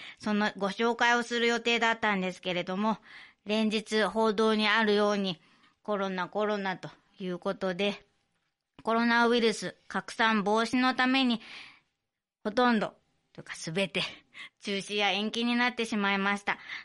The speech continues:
とても残念なのですが、継続的に活動しているプロジェクトも多いので、エーシーエフって一体何なのか、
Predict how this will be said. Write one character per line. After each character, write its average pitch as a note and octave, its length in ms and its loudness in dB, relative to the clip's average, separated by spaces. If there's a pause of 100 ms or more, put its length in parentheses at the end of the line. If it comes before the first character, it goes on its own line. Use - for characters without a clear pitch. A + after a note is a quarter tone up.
と G3+ 100 -4
て A#3 140 0
も B3 180 4
残 C4 300 4
念 D4 180 6
な C4 140 6
の B3 120 4
で A3 120 2
す A3 160 -6
が、 A3+ 180 2 (240)
継 D4+ 180 2
続 D4+ 220 -2
的 D4 240 0
に C#4+ 140 4
活 C4+ 260 0
動 D4 180 2
し C#4+ 40 -2
て C#4+ 120 0
い C#4+ 40 2
る C4 80 2
プ C#4+ 140 2
ロ C#4+ 120 6
ジ A#3+ 80 2
ェ C4+ 60 4
ク C4 100 -10
ト G3+ 120 0
も F#3+ 220 0
多 A3+ 80 4
い A3 80 2
の G3 160 0
で、 A3+ 280 0 (280)
エ A3 180 0
ー - 20 -2
シ A3+ 140 -4
ー A#3 120 4
エ - 20 2
フ G#3+ 120 0
っ - 20 -2
て - 240 -2
一 E3+ 80 -8
体 F#3+ 300 0
何 A#3 260 4
な D4+ 100 6
の B3 160 4
か、 - 200 0